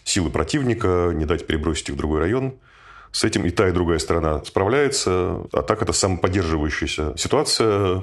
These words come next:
У противника есть, э, крупные силы, есть катера, с помощью которых можно высаживать десанты на разных участках. Значит, и мы должны тоже на катерах кого-то куда-то высаживать, не дать противнику занять какие-то новые участки на этих островах.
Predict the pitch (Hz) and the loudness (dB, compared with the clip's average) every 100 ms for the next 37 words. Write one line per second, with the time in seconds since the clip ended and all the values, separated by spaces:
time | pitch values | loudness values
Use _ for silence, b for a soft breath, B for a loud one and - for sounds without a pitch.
0 | - - 95 - 95 90 82 78 80 - | -6 -4 -2 0 0 0 0 0 0 -4
1 | - - 69 71 90 85 73 - 165 139 | -4 -2 -2 -2 -4 -2 -2 0 0 2
2 | 123 120 - 82 - 82 90 85 82 - | 0 -2 -4 -4 -2 -2 0 2 0 -2
3 | 78 73 - 69 71 73 - 76 76 87 | -4 -2 -2 -2 -2 -4 -2 0 0 -2
4 | 76 78 67 73 78 80 73 73 76 85 | -2 -2 -2 -2 0 0 0 -2 -2 0
5 | 78 67 67 82 82 92 - - 151 - | -2 -2 -2 0 -2 -2 -2 -2 -2 -2
6 | 113 - - B B B - 80 95 - | -4 -4 -14 B B B -6 -2 -2 0
7 | 80 90 76 73 82 80 73 - 87 78 | 0 2 0 0 0 0 -2 -2 -2 0
8 | 71 78 78 78 - - - 80 78 - | -2 -2 0 -2 -4 -14 -4 -2 0 -2
9 | 76 76 71 - 135 120 101 - - - | -2 0 -2 0 0 0 0 -2 -6 -10
10 | - 117 95 87 80 82 - 82 76 - | -12 -4 0 0 0 -2 -2 -2 -2 -2
11 | 71 69 71 - 85 82 82 71 71 78 | -2 -2 -2 0 0 -2 -4 -4 -4 -2
12 | 76 73 73 80 - 76 69 78 - 95 | 0 -2 -2 -4 -2 -4 -4 -6 -4 -2
13 | 120 135 - | -2 -2 -8